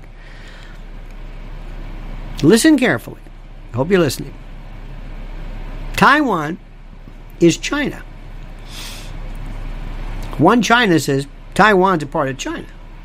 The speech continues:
So if we send military forces in there, we don't have to, there's no Article fifty-one approval. We don't have to do that. We're going into China because this is ours.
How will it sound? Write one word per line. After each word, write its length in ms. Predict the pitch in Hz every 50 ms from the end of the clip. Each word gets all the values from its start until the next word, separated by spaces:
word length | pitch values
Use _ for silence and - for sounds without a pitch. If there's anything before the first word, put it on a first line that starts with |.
| - - - - - - - - - - - - - - - -
So 180 | - - 185 156
if 60 | 135
we 180 | 170 240 262
send 300 | - - 220 196 170 165
military 360 | 180 185 196 175 175 160 151 151
forces 380 | 165 214 277 220 - 156 131
in 60 | 127
there, 120 | 135 135 131
we 120 | 175 269
don't 160 | 294 262 185
have 100 | 151 131
to, 40 | 123
there's 180 | 160 202 180 -
no 200 | 220 196 151 -
Article 280 | 165 170 160 143 147
fifty-one 720 | 127 - 160 - - 147 135 139 143 143 143 139 135 139 - - -
approval. 480 | - - - - 156 156 147 214 285 330 - - - - - - - - - - - - - - - - - - - - - - - - - - - - - - - - - - - - - - - - - - - - -
We 60 | - 320
don't 100 | 339 214
have 20 |
to 80 | 156 127
do 140 | 139 131
that. 180 | 120 165 196 - - -
We're 100 | - 247
going 180 | 233 254 247 240
into 160 | 240 240 233
China 300 | 226 - 285 320 311 170
because 500 | 127 139 156 151 - 185 180 175 175 - - -
this 140 | - 160 185
is 120 | 180 185
ours. 440 | 294 339 339 240 - - - -